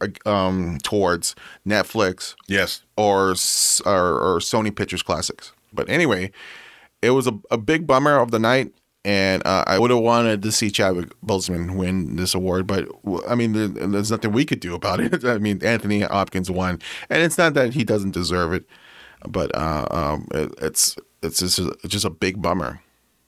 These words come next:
Speaker 2: Yeah. Um, now, anything else? I mean, anything else that, that, that sucked? I mean, other than, uh,
Speaker 1: Yeah, I got something. Uh, My Octopus Teacher. <laughs> What the
Speaker 2: Yeah.
Speaker 1: F? <laughs> What the F? What the hell is that, man?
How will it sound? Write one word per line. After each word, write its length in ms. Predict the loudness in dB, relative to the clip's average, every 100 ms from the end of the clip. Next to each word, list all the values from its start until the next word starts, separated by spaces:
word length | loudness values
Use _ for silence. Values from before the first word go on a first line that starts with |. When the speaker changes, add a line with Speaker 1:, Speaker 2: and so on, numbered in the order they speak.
| _ -4
Speaker 2:
Yeah. 240 | -2 -2 -6 _ _ _ -8 0
Um, 560 | 4 4 4 2 -4 _ -6
now, 500 | 0 4 4 4 0 _ _ _ _ _ _ _ _ _ 0
anything 260 | 0 4
else? 380 | 4 4 0 -8
I 80 | -2
mean, 220 | 2 4
anything 320 | 4 2 2 2
else 200 | 2 2
that, 280 | 0 0 -2
that, 200 | -2 0
that 160 | 0
sucked? 400 | 0 0 0 0
I 60 | 0
mean, 160 | 2 4
other 180 | 2
than, 240 | 2 2 2
uh, 280 | 2 0 -2 -10 -20 -18 -16 -18 _
Speaker 1:
Yeah, 360 | 2 4 4 2
I 100 | 2
got 240 | 2 2 0 _ -10
something. 320 | -4 -4 -4 -10 _ _ _ -14 _ _ -20 -20 -20 -20 -20 -20 _ _
Uh, 220 | -2 0
My 280 | 2 2 4
Octopus 500 | 4 2 0 -2 -2
Teacher. 420 | 0 -2 2 2
<laughs> 140 | 2 0
What 280 | 0 2 2
the 80 |
Speaker 2:
Yeah. 320 | 4 6 6 2
Speaker 1:
F? 200 | -4 -6
<laughs> 40 | 2
What 180 | 2 4
the 120 | 4
F? 300 | 4 0 -4
What 240 | 0 2 2
the 100 | 2
hell 140 | 2
is 120 | 2
that, 220 | 2 2
man? 340 | 2 0 0